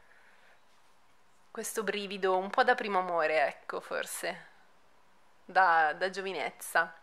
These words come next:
anche se i nostri protagonisti non sono così giovani, ma sicuramente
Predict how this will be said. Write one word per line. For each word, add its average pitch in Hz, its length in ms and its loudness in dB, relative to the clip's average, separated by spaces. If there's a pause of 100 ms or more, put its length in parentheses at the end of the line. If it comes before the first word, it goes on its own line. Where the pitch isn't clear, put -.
(400)
anche 202 220 -10
se - 140 -10
i - 20 -6
nostri 170 220 -12
protagonisti 170 500 -10
non 175 140 -8
sono 170 520 -6
così 214 280 -8
giovani, 180 420 0
ma 185 120 -6
sicuramente 170 1300 -4